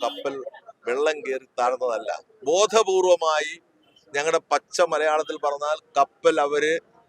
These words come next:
ബോധപൂർവമായി കടലിൽ താഴ്ത്തിയതാണെന്നും അതുവഴി കണ്ടെയ്നറുകൾ മുഴുവൻ കടലിലേക്ക്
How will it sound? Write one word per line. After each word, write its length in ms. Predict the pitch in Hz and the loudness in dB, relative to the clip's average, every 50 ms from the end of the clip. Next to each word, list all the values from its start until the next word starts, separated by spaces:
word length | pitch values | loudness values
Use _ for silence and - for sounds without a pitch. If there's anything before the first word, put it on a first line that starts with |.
| - | -2
ബോധപൂർവമായി 1120 | 127 139 156 165 160 170 165 156 147 147 156 151 151 147 147 143 143 143 143 147 156 170 - - - - - 131 | 0 2 4 4 4 4 2 2 0 -2 -4 -2 -2 -2 -2 -2 -4 -4 -4 -6 -8 -12 -14 -16 -12 -4 -2 0
കടലിൽ 340 | 139 139 151 151 156 156 143 _ - | 0 0 0 -2 -4 -6 -6 _ -2
താഴ്ത്തിയതാണെന്നും 1120 | 131 131 175 151 147 - 160 160 156 151 147 147 143 147 - - 160 - - - - _ - 127 135 | 0 0 0 0 -2 -4 -4 -2 0 0 0 0 -2 -4 -6 -8 -10 -12 -12 -18 -20 _ -4 0 0
അതുവഴി 400 | 143 156 170 160 160 156 151 151 | 0 2 0 0 0 -2 -4 -4
കണ്ടെയ്നറുകൾ 840 | - 139 135 139 151 156 165 170 170 170 165 160 156 156 151 151 151 147 | -6 -6 -6 -6 -4 -4 -2 0 0 0 0 0 -2 -2 -4 -8 -8 -6
മുഴുവൻ 300 | 147 143 147 147 147 143 _ - 135 | -6 -6 -6 -8 -12 -12 _ -6 -6
കടലിലേക്ക് 680 | 131 135 139 143 147 147 151 147 147 - - 147 143 | -4 -4 -4 -6 -6 -4 -4 -4 -4 -4 -8 -10 -12